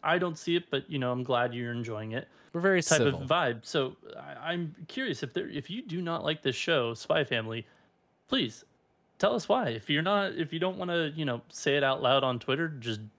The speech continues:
Speaker 1: D M, D M one of us, D M the Twitter account. We both have access to it. And, and just tell us why, and we'll have a conversation about it. It'll be fine. I'm, we're not gonna yell at you like, "You're the worst person ever in the world. Fuck you."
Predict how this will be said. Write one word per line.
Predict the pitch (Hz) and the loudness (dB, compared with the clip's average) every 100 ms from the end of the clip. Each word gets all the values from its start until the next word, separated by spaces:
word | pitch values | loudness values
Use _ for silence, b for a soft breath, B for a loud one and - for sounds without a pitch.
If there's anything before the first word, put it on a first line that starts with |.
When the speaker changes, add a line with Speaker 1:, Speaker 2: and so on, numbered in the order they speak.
| - | -6
Speaker 1:
D | 113 117 | 0 2
M, | 131 143 151 160 - 156 | 2 0 -2 -6 -8 -12
D | 123 127 | -2 2
M | 135 151 | 2 2
one | 151 | 2
of | 151 | 4
us, | 156 156 | 2 2
D | 127 120 | -4 -2
M | 127 | -2
the | 131 | -2
Twitter | 120 143 135 127 | -2 0 2 0
account. | - 131 | 0 -2
We | - | -2
both | 120 120 | -2 0
have | 131 | 2
access | 123 123 - 127 | 4 2 0 -6
to | - 131 | 0 2
it. | 131 - b b _ _ _ - | 2 0 b b _ _ _ -6
And, | 151 160 170 | -2 0 0
and | - 185 | -2 0
just | 180 185 | 0 0
tell | - 196 | 4 4
us | 190 | 4
why, | 254 | 0
and | 220 | 0
we'll | 120 120 | 2 4
have | 151 | 2
a | 147 | 2
conversation | 156 147 135 135 - | 0 0 2 0 2
about | 139 135 | 2 4
it. | 139 | 4
It'll | 139 | 2
be | 139 | 0
fine. | 139 151 117 | 2 2 2
I'm, | 117 123 | 0 -2
we're | 127 | 0
not | 123 127 120 | 0 0 2
gonna | 123 117 123 | 0 0 -2
yell | 120 120 | 0 4
at | 120 | 4
you | 123 120 | 2 0
like, | 117 | 2
"You're | 127 156 147 139 127 | 2 2 2 2 -2
the | 123 139 | 0 2
worst | 143 139 | 2 0
person | - 143 147 | 0 -2 0
ever | 135 131 131 | -2 0 0
in | 127 | -2
the | 127 | -2
world. | 131 127 120 117 | 0 0 0 -2
Fuck | 104 135 - | -2 -2 0
you." | 123 110 | -2 -2